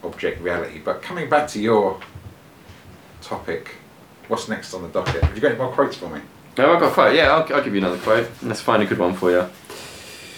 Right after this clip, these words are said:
Speaker 1: Take your time. Don't rush it.
Speaker 2: No.
Speaker 1: I can tell. Let, let me guess this
Speaker 2: Just
Speaker 1: time, if
Speaker 2: take
Speaker 1: I can see who said it.
Speaker 2: Just, yeah. Oh, I thought you were gonna guess the quote. I was
Speaker 1: No,
Speaker 2: <laughs>
Speaker 1: that'd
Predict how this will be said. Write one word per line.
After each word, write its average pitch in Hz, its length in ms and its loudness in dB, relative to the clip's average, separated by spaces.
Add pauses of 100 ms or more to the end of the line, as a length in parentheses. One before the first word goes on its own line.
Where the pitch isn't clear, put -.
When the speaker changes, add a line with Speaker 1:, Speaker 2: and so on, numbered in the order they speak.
(360)
Speaker 1:
Take 101 100 -2
your 92 180 -6
time. - 180 -8
Don't - 160 -2
rush - 220 -8
it. - 100 -8 (200)
Speaker 2:
No. 131 360 6 (220)
Speaker 1:
I 120 60 -2
can 139 100 -8
tell. 175 260 2
Let, 202 160 4
let 247 80 8
me 240 100 6
guess - 280 2
this 143 80 2
Speaker 2:
Just - 80 2
Speaker 1:
time, - 40 4
if 156 60 8
Speaker 2:
take 147 60 6
Speaker 1:
I - 60 4
can - 80 -6
see 151 160 -2
who 135 180 -4
said 123 220 -4
it. - 180 -12
Speaker 2:
Just, - 420 -6
yeah. 143 360 8
Oh, 143 180 8
I 135 60 8
thought 165 120 2
you 143 60 6
were 131 60 6
gonna 127 160 4
guess - 240 0
the - 80 -8
quote. 123 480 2
I 123 140 6
was 139 100 6
Speaker 1:
No, - 300 4
Speaker 2:
<laughs> - 140 6
Speaker 1:
that'd 262 420 6